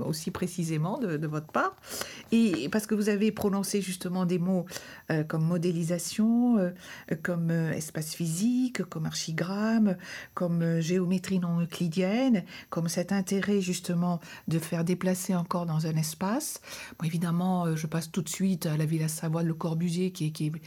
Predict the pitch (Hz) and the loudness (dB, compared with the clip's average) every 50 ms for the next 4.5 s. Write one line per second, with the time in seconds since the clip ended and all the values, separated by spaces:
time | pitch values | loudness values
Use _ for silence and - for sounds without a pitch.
0 | - - - - 160 160 170 170 165 - - 185 - 160 156 165 170 - 165 156 | -16 -8 -4 -4 -2 0 0 -2 0 0 -2 -2 -2 -2 -2 -2 -2 0 0 0
1 | 170 160 165 156 156 - - - 175 160 - 196 208 202 - - 156 143 147 151 | 0 0 -2 -2 -4 -4 -4 -4 -4 -2 -2 -2 -2 -2 -2 -2 -2 -2 -2 -2
2 | 170 175 165 - - 156 156 160 165 170 160 - 277 294 - - - - - - | -4 -4 -6 -6 -4 -2 0 0 0 -2 -2 -4 -6 -6 -8 -12 -18 -16 -16 -14
3 | - - - - 185 190 180 165 190 202 208 - 440 415 311 202 - - - 151 | -14 -12 -4 2 4 4 6 6 4 2 2 4 4 6 6 6 4 0 -2 -2
4 | 143 156 180 226 247 269 359 370 247 208 | 0 2 4 4 6 6 4 4 2 0